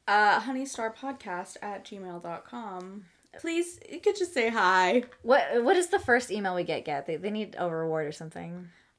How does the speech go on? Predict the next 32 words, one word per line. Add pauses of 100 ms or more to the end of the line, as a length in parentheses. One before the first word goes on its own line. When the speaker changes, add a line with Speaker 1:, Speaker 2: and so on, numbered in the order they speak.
(120)
Speaker 1:
Uh,
you
get
a
shout
out (680)
on
the
podcast. (400)
Speaker 2:
If,
if
you
guys,
if
you
want
a
shout
out, (320)
you'll
get
a
Speaker 1:
Hello,
Speaker 2:
shout.
Speaker 1:
steak. (100)
Speaker 2:
Uh, (760)
how
about (160)
I'll
Venmo
you?
Speaker 1:
<laughs>